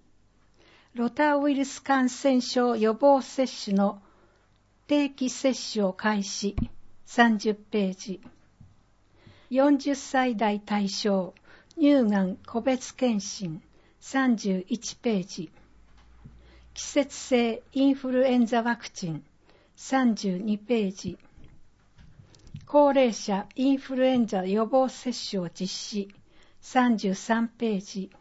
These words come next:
青年後見制度、遺言、相続、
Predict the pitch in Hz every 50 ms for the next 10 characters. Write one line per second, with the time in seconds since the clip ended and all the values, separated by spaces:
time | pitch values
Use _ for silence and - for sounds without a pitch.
0 | _ _ - - _ _ - - _ _ _ _ _ _ _ _ _ _ _ -
1 | - - 277 285 277 285 269 277 269 262 262 262 - - - 269 269 269 277 269
2 | - - 262 262 254 247 - - - 262 240 220 202 - 185 196 196 - - -
3 | - - - _ _ 220 233 247 247 247 240 226 226 226 214 170 - - - _
4 | - - - - - - - - - 262 262 254 - - 202 190 - - - -
5 | - -